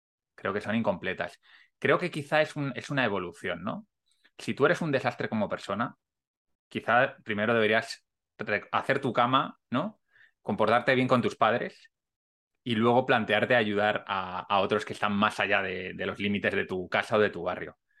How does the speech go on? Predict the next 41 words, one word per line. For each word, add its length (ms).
Pero 640
para 240
la 80
gente, 500
digamos, 380
que, 300
que 400
hace 200
la 100
cama 220
todos 200
los 140
días 320
y 60
que 80
son 140
personas 380
razonablemente, 800
eh, 680
buenas 440
en 100
su, 380
en 120
su 140
día 180
a 40
día, 300
quizá, 500
eh, 640
que 100
yo 100
creo 140
que 80
muchos 260
de 60
nosotros 460
estamos 400
o 60
queremos 260
estar 240
ahí, 320